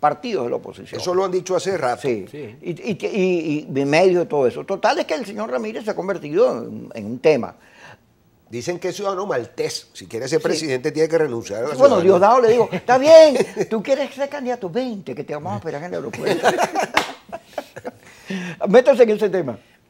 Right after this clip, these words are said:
Speaker 3: Bueno, por un lado, yo, yo creo que entre los, los que habría que hacerle una estatua, un monumento, eh, a uno de, en Venezuela, uno de ellos a él, por haber acabado con P D V S A,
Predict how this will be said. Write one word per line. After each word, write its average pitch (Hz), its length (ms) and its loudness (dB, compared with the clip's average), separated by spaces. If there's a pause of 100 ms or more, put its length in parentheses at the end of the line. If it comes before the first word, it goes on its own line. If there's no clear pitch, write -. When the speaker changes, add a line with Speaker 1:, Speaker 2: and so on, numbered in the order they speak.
(140)
Speaker 3:
Bueno, 147 260 -6 (440)
por 135 140 -10
un 196 120 -10
lado, 214 380 2 (180)
yo, 131 220 -8
yo 123 220 -8
creo 190 180 -2
que 202 320 -2
entre 117 300 -2
los, 110 420 -6 (120)
los 127 180 -2
que 123 100 0
habría 113 220 0
que 180 80 2
hacerle 175 260 2
una 175 180 0
estatua, 151 580 -2 (760)
un 104 120 -10
monumento, 123 800 -4 (560)
eh, 113 180 -8 (220)
a 113 120 -2
uno 110 300 -2
de, 127 180 2
en 117 100 -2
Venezuela, 110 600 -4 (260)
uno 131 260 -2
de 143 120 4
ellos 160 240 -2
a 120 140 -4
él, 104 360 0 (440)
por 104 180 -8
haber 98 240 -6
acabado 123 440 -2
con 143 140 -2
P 120 80 0
D 107 120 0
V 107 120 0
S 110 160 -2
A, 160 100 -2